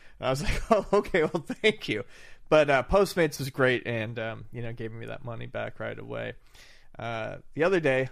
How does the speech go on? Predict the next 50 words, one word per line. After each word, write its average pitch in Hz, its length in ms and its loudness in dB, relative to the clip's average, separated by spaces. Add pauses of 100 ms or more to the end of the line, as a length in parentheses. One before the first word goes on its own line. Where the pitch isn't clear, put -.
I 127 80 -6
admit 190 240 -2
I 165 120 6
was 131 100 -2
slipping. 175 420 0
I 110 120 -8
was 120 140 -6
at 139 200 2
work. 147 260 2
I 127 80 6
was 113 160 -4
hungry. 143 420 2
I 117 100 4
only 117 180 -2
had 120 140 2
about 117 300 0
thirty 135 260 2
minutes. 127 500 -2
Would 139 240 -2
I 123 100 2
get, 120 400 -10
get 139 160 0
my 123 140 -2
food 147 320 0
in 143 160 2
there? 139 240 2 (260)
It's - 100 -20
like, 156 200 2
"All 151 80 6
right, 131 200 4 (500)
gonna 156 160 0
get 143 180 6
a, 123 320 4
a 127 60 -12
cheeseburger 120 580 0
from 120 180 -8
McDonald's." 107 560 -6
I 107 40 -4
was 110 100 -8
like, 113 140 -10
"That's 117 200 -8
fine. 110 400 0
I'm 123 80 -20
just - 180 -16
gonna 117 160 -8
do 107 220 -4
that." 104 300 -4
Ordered 127 320 0
it 131 60 0
on 123 200 4